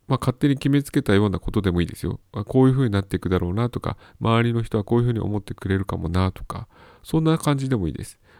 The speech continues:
私が幸せになることで、周りもこう勢いづいて結婚し始める子が増えてくるとか、そんなことでもいいし、私が結婚することで、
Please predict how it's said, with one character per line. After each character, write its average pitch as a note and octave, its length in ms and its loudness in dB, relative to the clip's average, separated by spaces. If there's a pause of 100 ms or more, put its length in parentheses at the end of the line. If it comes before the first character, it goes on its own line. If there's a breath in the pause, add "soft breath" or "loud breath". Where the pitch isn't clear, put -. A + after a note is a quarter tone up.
私 A#2 220 -2
が A#2 100 0
幸 B2+ 200 -2
せ C#3 120 -2
に C3+ 60 -2
な D3 100 0
る D3 60 -2
こ C3 100 -6
と A#2+ 100 -6
で、 C#3+ 240 0 (460 soft breath)
周 D3 160 2
り E3 80 2
も F#3+ 300 2 (100)
こ A2 140 4
う F#2 60 8
勢 G#2 200 0
い - 20 6 (120)
づ G#2+ 120 0
い F#2+ 80 0
て G2+ 300 0 (340 soft breath)
結 - 220 -2
婚 G#2+ 180 0
し G2 100 -6
始 G#2 200 -2
め G#2 80 0
る F2+ 100 0
子 - 140 -10
が F#2+ 120 -2
増 G2+ 140 2
え G2 60 4
て - 100 -2
く - 120 -8
る - 80 -8
と - 100 -16
か、 - 180 -10
そ D3+ 160 -2
ん - 20 0
な D#3 100 2
こ D3+ 100 2
と D3 80 2
で G#2 80 2
も E2 80 -2
い E2 100 -2
い F2+ 40 -8
し、 - 300 -6 (520)
私 A2+ 240 0
が G#2+ 80 0
結 - 180 -4
婚 A2+ 140 -4
す B2 100 -6
る B2 60 -2
こ C3+ 100 -4
と C3 140 -6
で、 C#3 260 0